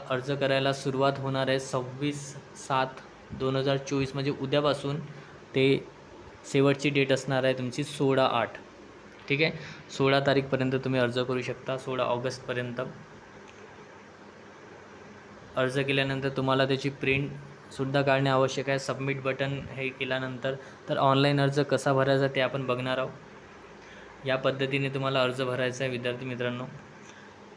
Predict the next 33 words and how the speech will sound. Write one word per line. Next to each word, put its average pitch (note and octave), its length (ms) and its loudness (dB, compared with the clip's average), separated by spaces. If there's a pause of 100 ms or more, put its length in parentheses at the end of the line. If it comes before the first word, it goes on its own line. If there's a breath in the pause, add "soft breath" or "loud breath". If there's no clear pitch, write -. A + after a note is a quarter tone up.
(140)
ही C3+ 80 -4
वेबसाईट C3+ 480 0
आहे C#3 120 2
ऑनलाईन C3+ 480 -2
अर्ज C3 200 0
भरण्याची, C3 560 -2 (160)
याची C3 280 -4
लिंक C3+ 200 -2
मी C#3 100 -2
तुम्हाला C3 360 2
डिस्क्रिप्शनमध्ये C3+ 800 -2
देत B2+ 240 2
आहो, C3 160 2 (520 loud breath)
तिथे C#3 180 4
जाऊन C3+ 220 4
उद्यापासून C3 500 2
तुम्ही C3 180 0
अर्ज A#2 200 2
भरायला B2 500 2
सुरुवात B2 300 0 (100)
करू A#2 160 0
शकता. G#2+ 300 -10 (440)
ठीक D3+ 180 0
आहे, E3 100 -2 (320 loud breath)
तर C3+ 60 -4
भेटूया C3+ 380 2
आपण C3+ 200 0 (180)
उद्याला C3+ 420 4 (720 loud breath)
अर्ज B2+ 240 2
कसा C#3 360 2
भरायचा. B2 460 2 (1700)
तर C3+ 80 -2
बघा, C3+ 240 4